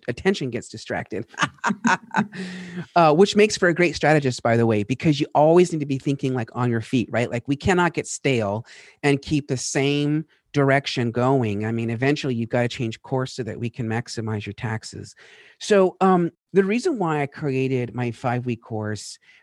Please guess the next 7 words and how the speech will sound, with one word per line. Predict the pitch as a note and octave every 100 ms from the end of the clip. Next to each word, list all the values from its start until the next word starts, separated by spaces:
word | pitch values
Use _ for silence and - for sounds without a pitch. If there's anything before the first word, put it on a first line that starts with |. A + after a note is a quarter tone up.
| -
boils | B2+ C#3 C#3+ E3 D#3
down | A#2+ B2 A#2 A#2 A2+ A2+ _
to | - A2
this. | G#2+ F2+ E2 - - _ - _ _ _ -
Every | F3 G#3 G#3 A3 G#3
single | - - F3 F3 E3+ E3 C#3+
being | C3 C3 A2 G2+ G2 G2 G2+